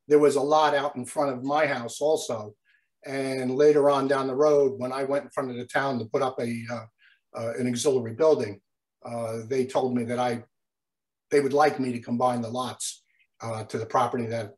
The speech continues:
you know, the, the main property. And so that's what we did. But again, I'm, I'm just curious why they just can't,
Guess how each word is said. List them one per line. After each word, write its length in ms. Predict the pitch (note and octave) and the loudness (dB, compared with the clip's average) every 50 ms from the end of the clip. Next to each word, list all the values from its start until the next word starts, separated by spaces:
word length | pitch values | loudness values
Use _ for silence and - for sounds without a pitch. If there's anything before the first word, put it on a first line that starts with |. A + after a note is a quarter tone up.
| - | -8
you 120 | - B2+ A2+ | -6 -6 -4
know, 180 | A2 G#2 F#2+ - | -6 -8 -10 -8
the, 180 | B2+ A2 G2+ G2 - - | -8 -8 -8 -8 -10 -4
the 60 | - B2 | -2 0
main 260 | C#3+ C#3 B2+ A#2+ A#2 | 2 2 2 0 0
property. 440 | C3 B2+ A#2 A2+ A2 - G2+ - - _ _ _ _ - _ _ - | 0 -2 -2 -2 -4 -8 -12 -14 -16 _ _ _ _ -20 _ _ -10
And 160 | - A2+ A#2+ A2+ | -4 -4 -2 0
so 200 | - C#3 A#2 A2+ | 2 2 2 4
that's 280 | A#2 C3 B2+ - - | 4 2 2 2 0
what 100 | C3 A#2+ | -4 -4
we 140 | A#2 G#2+ G2 | -4 -6 -4
did. 260 | - C3+ B2+ A2+ - - - _ _ _ _ _ _ _ _ _ _ _ - | 2 2 2 2 2 -4 -14 _ _ _ _ _ _ _ _ _ _ _ -2
But 320 | - A#2+ A#2 - - - - | 0 0 0 0 -4 -4 -4
again, 320 | B2+ B2 D3 C#3+ B2+ A#2 | -2 2 2 2 4 4
I'm, 180 | A#2+ B2 A2+ - _ _ - - - | 2 0 -2 -4 _ _ -16 -6 -2
I'm 120 | C3 B2+ | 0 2
just 240 | B2+ C#3+ B2+ - - | 4 4 2 2 2
curious 320 | - - C#3+ B2+ A2+ - | 4 4 6 6 4 0
why 480 | B2 A#2 A#2 C3 C#3 C3+ C3+ C3+ C3+ C3 | -2 -2 2 4 4 6 6 4 4 4
they 180 | B2+ B2+ A#2+ A#2+ | 4 2 2 2
just 320 | A#2 C3 C3 B2+ - - | 2 0 0 0 -2 -2
can't, 260 | C#3+ B2+ A#2+ A#2 A#2+ | -2 0 0 -2 -4